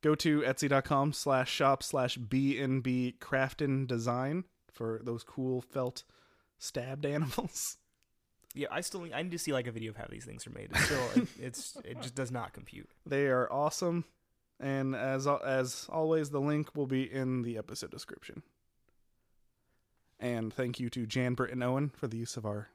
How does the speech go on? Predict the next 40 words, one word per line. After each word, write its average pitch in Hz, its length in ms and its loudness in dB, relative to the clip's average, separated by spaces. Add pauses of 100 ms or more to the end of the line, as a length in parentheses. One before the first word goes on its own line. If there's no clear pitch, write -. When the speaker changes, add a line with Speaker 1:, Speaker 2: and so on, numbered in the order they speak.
Speaker 1:
theme 120 220 -2
song, 131 360 -2 (240)
Cryptid 113 400 -4
Love. 113 460 -2 (400)
Hit 147 100 4
us 147 120 6
up 165 100 0
on 170 160 2
Twitter, 135 400 2 (240)
at 123 200 0
Feacre, 135 440 -4
F 120 120 -4
E 123 100 0
A 120 100 2
C 123 180 0
R 117 180 4
E. 120 240 -2
Shoot 117 220 -6
us 110 100 -4
an 120 80 -2
email, 120 480 -2
featuredcreaturepod 120 1400 -2
at 123 220 -4
gmail 120 460 0
dot 113 220 0
com. 165 360 0 (1400)
And 127 300 0
check - 180 -2
out 135 80 0
our 120 80 2
Patreon. 165 640 4 (720)
I'm 131 160 0
not 135 180 2
gonna 127 140 -2
go 123 100 2
into 123 120 2
the 120 60 2
whole 127 140 2
thing 139 300 -2
because 117 500 -4